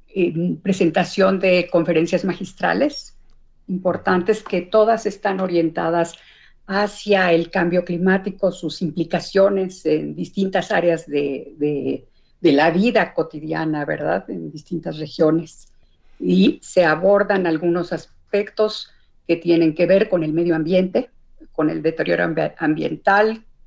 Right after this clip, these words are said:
con la minería, eh, con, eh, la afectación a áreas naturales,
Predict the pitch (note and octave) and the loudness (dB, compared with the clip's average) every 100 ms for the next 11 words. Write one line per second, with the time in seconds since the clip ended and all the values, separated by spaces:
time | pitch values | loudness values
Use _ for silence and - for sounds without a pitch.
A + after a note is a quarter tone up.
0 | _ - F3+ F#3+ C4 A3 E3+ F3 F3 E3 | _ 0 4 4 0 -4 -4 -2 0 0
1 | D#3+ F#3+ A#3 F3 - - - _ - - | 0 -2 -2 -4 -8 -20 -20 _ -20 -20
2 | - - - E3+ D#3+ E3 D#3+ - - - | -20 -20 -6 0 0 2 2 0 -8 -20
3 | _ - - F#3+ G#3+ A3+ B3+ C4+ _ _ | _ -6 2 4 6 4 0 -4 _ _
4 | F3 E3+ D#3+ D#3+ D#3+ E3 - D3+ - - | -4 -2 0 0 2 0 0 -2 -2 -6
5 | D#3 - E3 C#3+ D3+ C#3 D3 C3+ D3+ D#3 | -6 -2 0 0 -4 -6 -8 -10 -6 -2
6 | E3 F3 F#3 - - - | -2 -2 -8 -18 -20 -20